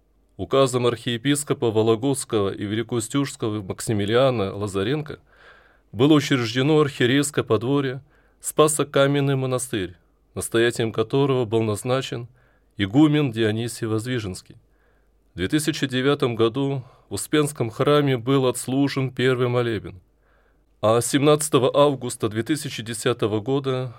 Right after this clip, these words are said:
был освящен храм. И с тех пор богослужения в храме стали регулярными.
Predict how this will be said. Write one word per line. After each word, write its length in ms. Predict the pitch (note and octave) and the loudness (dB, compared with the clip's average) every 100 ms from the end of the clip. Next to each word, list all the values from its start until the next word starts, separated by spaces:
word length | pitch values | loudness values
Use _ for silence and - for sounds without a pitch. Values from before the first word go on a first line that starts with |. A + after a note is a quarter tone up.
| - | -18
был 280 | E2 A#2 C3+ | -4 0 2
освящен 500 | C3 - A#2+ - A#2 | 0 -2 -4 -2 -4
храм. 400 | - G#2 F2 E2+ _ _ _ _ _ _ _ _ _ _ _ _ | -4 -6 -6 -10 _ _ _ _ _ _ _ _ _ _ _ _
И 80 | G#2 | -12
с 80 | - | -4
тех 180 | A#2+ A2 | -4 0
пор 260 | C#3 C#3+ - _ _ _ - | 0 0 -4 _ _ _ -2
богослужения 720 | G#2 A2 - C3+ E3 E3 D3 | 0 0 0 0 4 2 2
в 40 | |
храме 380 | - C#3+ C#3+ C#3+ | 0 0 2 0
стали 460 | A#2+ - C3+ C3 A#2+ | -4 0 0 2 0
регулярными. 800 | B2 A2 A#2+ A2 F#2+ E2+ F#2 | -2 -4 -2 -2 -2 -8 -12